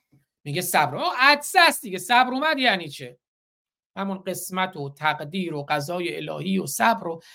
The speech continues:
همه چیز رو به مسخره بازی می-، مسخره هم که نیست متاسفانه، درد و رنجه.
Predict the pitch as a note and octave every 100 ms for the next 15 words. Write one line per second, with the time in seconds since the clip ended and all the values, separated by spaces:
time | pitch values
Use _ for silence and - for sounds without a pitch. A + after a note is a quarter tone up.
0 | - C4 C#4+ C#4 B3 A#3 A3+ G3 G3 G3
1 | G3 F#3 G#3 G#3+ - E3 - F3 G3+ G3
2 | G3 F#3+ D3 C#3+ C3+ C#3+ B2+ D3 C#3+ D#3+
3 | D#3 D3+ D#3 D3 A#2+ A2+